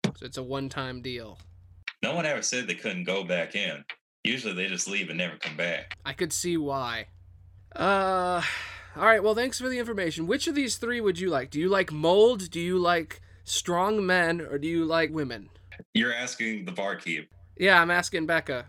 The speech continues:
Speaker 1: What, what, what are you into, girl? Which one?
Speaker 2: She's like, "I don't think that's your business." And then you see, uh, Bram in the corner just kinda wink at her in the background, and then you see him just make a motion with his ogre arm.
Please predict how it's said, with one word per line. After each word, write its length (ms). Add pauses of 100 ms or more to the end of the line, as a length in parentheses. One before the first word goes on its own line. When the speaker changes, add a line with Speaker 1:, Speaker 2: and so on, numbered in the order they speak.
Speaker 1:
What, 200
what, 200
what 160
are 80
you 100
into, 340
girl? 320 (220)
Which 220
one? 300 (100)
Speaker 2:
She's 240
like, 200
"I 120
don't 180
think 220
that's 260
your 160
business." 580 (460)
And 240
then 180
you 120
see, 500
uh, 480 (140)
Bram 340
in 80
the 80
corner 380
just 240
kinda 320
wink 200
at 120
her 340
in 80
the 60
background, 580
and 100
then 60
you 100
see 240
him 160
just 200
make 180
a 60
motion 540
with 180
his 360
ogre 320
arm. 300